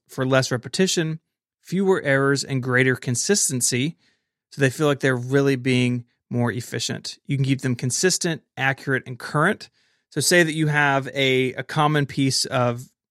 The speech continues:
text that you need to send as part of a customer service thing that maybe you're doing. Well, instead of every customer service agent maybe having their slightly different take on it, or maybe you have, like, that one person who's really prone to typos,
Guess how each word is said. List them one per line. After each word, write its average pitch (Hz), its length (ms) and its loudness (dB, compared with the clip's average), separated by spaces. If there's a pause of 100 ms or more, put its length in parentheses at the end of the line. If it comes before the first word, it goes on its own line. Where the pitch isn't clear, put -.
(100)
text - 420 2
that 123 100 0
you 131 200 0
need 127 140 0
to 123 40 -2
send 120 480 -2 (240)
as - 80 -14
part 127 180 0
of 120 80 -6
a 123 40 -6
customer 123 400 0
service 120 400 -4
thing - 260 -10
that 143 60 -4
maybe 120 240 -2
you're 120 100 -4
doing. 113 380 -8 (400)
Well, - 60 -4
instead 262 180 0
of 214 120 -2 (140)
every 165 540 2 (320)
customer 151 240 0
service 147 320 2
agent 139 360 2
maybe 135 200 2
having 131 320 2
their 127 120 2
slightly 127 520 -2
different 131 340 -4
take 127 300 0
on 120 180 4
it, 120 140 2
or 110 180 -2 (500)
maybe 151 220 0
you 151 120 2
have, 143 120 4
like, 139 140 0
that 123 160 -2
one 135 220 0
person 131 360 0
who's 123 140 2
really 127 180 2
prone 127 320 -2
to 127 80 -2
typos, 123 720 0